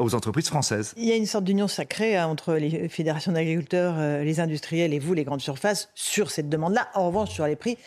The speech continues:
Speaker 2: c'est la bagarre, euh, à bras raccourcis.
Speaker 1: Oui.
Speaker 2: Sur, sur les prix, euh, du pr-, les premiers prix, vous dites non à la F N S E A qui veut un prix bloqué du lait.
Speaker 1: Alors,
Speaker 2: Pourquoi ?
Speaker 1: D'abord, euh, on traite avec discernement les petites entreprises, plus petites que nous, plus faibles que nous par rapport aux grandes entreprises.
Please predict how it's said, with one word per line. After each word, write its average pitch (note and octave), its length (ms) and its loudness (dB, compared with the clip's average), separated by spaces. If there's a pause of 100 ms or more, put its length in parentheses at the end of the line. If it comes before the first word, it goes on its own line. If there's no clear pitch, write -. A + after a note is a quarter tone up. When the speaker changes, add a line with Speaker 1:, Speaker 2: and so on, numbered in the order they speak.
(160)
Speaker 2:
c'est - 200 -2
la D#3+ 80 4
bagarre, E3+ 500 0
euh, D#3 220 -2
à E3 80 2
bras F3 240 0
raccourcis. G3 520 -2 (140)
Speaker 1:
Oui. A#2+ 240 2
Speaker 2:
Sur, G#3+ 340 -2
sur A3+ 140 -2
les G3+ 140 2
prix, B3 340 0
euh, E3 60 -2
du D#3 100 -4
pr-, - 240 -2
les G#3+ 80 0
premiers A3+ 280 2
prix, - 220 -8 (300)
vous E3+ 100 0
dites A3+ 200 0
non C4+ 180 2
à G#3 60 -2
la E3+ 180 2
F - 80 -10
N F3 120 0
S - 180 -4
E - 20 -2
A - 80 -4
qui G#3+ 140 -2
veut F3+ 100 -2
un D3 80 2
prix - 160 -4
bloqué F#3 300 -2
du D#3 100 -4
lait. C#3 220 -6 (340)
Speaker 1:
Alors, C3 220 2
Speaker 2:
Pourquoi ? D#3 340 -2 (480)
Speaker 1:
D'abord, C3 480 0
euh, G#2+ 280 0
on A2+ 100 -2
traite C#3 280 -2
avec G#2 240 0
discernement A2 840 0
les A2 100 -2
petites G#2 320 -6
entreprises, A2+ 540 -4
plus A2 160 -6
petites - 320 -6
que - 80 -2
nous, B2 320 2
plus G#2+ 160 -6
faibles G#2 340 0
que G2+ 120 -4
nous B2+ 200 0
par G#2+ 160 -2
rapport A#2 300 0
aux A2 40 0
grandes A2+ 280 -4
entreprises. G#2+ 540 -4